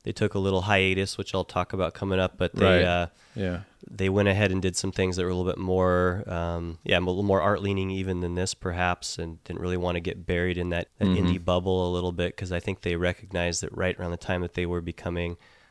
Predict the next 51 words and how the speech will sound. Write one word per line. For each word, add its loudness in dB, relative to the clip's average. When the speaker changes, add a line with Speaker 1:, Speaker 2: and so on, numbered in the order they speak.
Speaker 1:
a -8
band 4
was -2
when -4
th-, -16
some -2
of 0
the -2
definitions -2
of -4
that 0
were -4
unraveling 0
a -4
little -2
bit, 0
and -8
they -6
just -10
didn't -6
want -6
to -6
get -10
swept -2
up -4
in, -6
in -6
all -2
of -8
that. -6
Speaker 2:
It 2
was 4
fascinating 4
to 6
me, 6
too, 4
that 6
the 2
brothers 6
started 6
their 6
own 6
solo 6
projects 6
and, 4
and 2
band 4
before 4
they 4
decided 4
to 2